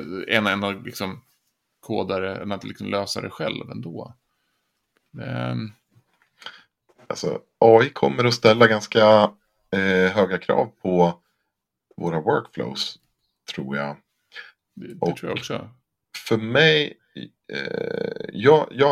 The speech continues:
Speaker 2: använder det mycket i kontexten att, eh,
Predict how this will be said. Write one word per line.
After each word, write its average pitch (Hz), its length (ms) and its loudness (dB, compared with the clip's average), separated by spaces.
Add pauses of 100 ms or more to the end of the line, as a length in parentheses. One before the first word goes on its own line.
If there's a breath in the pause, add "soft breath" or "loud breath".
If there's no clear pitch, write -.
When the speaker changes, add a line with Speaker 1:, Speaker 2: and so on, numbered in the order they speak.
Speaker 2:
använder 92 260 0
det 95 160 4 (380)
mycket 101 500 2
i 92 220 -8
kontexten 90 640 -4
att, - 360 -4 (880 loud breath)
eh, 80 520 -6